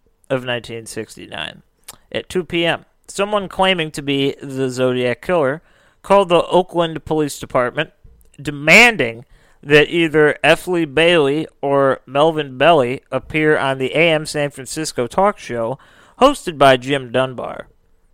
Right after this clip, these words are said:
Uh, F. Lee Bailey was not available as, uh,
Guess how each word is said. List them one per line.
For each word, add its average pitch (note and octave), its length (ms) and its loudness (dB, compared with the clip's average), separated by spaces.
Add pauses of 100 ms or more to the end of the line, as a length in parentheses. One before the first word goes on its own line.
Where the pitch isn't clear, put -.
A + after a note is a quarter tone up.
(160)
Uh, C3 380 4
F. D3 260 2
Lee D3+ 180 -2
Bailey D3 640 2
was B2 480 -6 (200)
not C#3 280 0
available C3+ 680 -2
as, B2 300 -4
uh, A#2+ 340 0